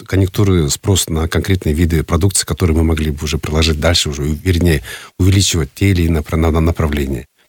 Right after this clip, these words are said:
Ну и немаловажно, конечно, требуются сегодня инвестиции с их стороны. Этот вопрос тоже был обсужден с ними, с этой компанией, и они готовы сюда вкладываться.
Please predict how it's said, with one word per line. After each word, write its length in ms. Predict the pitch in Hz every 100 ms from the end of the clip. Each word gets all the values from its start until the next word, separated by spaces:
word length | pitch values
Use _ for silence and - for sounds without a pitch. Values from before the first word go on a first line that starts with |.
| -
Ну 180 | 117 117
и 380 | 110 113 107
немаловажно, 600 | 98 110 117 117 117 104
конечно, 380 | 87 98 98 -
требуются 480 | - 113 101 92 90
сегодня 400 | - 95 92 90
инвестиции 420 | 92 - 95 -
с 100 | -
их 80 | 80
стороны. 420 | - 76 69 62 -
Этот 200 | 87 -
вопрос 260 | 92 98 -
тоже 280 | 117 110
был 180 | 101 95
обсужден 460 | 92 - 95 90 85
с 100 | -
ними, 260 | 87 82
с 120 | 78 90
этой 140 | 87
компанией, 540 | - 85 82 78 73 - - - -
и 60 | 95
они 180 | 92 92
готовы 300 | 98 113 101
сюда 200 | 87 90
вкладываться. 600 | - 78 71 67 67